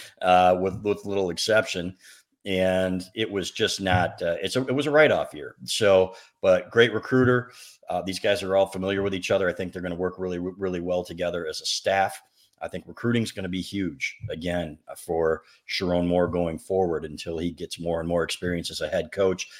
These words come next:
And I think he's got a bunch of guys that can do that. So, uh, I'm excited about it, uh, for them.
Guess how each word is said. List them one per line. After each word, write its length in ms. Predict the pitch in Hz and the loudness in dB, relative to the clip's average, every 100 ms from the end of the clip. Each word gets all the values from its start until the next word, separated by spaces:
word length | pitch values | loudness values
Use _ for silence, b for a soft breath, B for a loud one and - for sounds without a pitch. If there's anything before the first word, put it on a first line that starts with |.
| B B | B B
And 100 | 78 | -6
I 60 | 76 | -4
think 180 | 87 | -4
he's 120 | 82 - | -6 -2
got 160 | 80 | 0
a 40 | 78 | 2
bunch 240 | 82 73 | 0 0
of 60 | 78 | 0
guys 280 | 80 73 | 2 2
that 140 | 78 - | -4 -8
can 160 | 73 | -10
do 140 | 73 73 | -8 -6
that. 260 | 65 64 - - | -4 -6 -10 -10
So, 460 | - 76 73 73 - B B B - | -4 -2 -2 -2 -8 B B B -2
uh, 240 | 67 71 - | 0 0 2
I'm 140 | 92 98 | 2 2
excited 480 | 90 - 104 107 | 2 8 10 10
about 320 | 98 104 104 107 | 8 10 10 8
it, 100 | 110 - | 4 0
uh, 320 | 92 87 87 87 - | 4 6 4 2 2
for 160 | 101 | 4
them. 420 | 104 104 104 101 | 6 6 6 0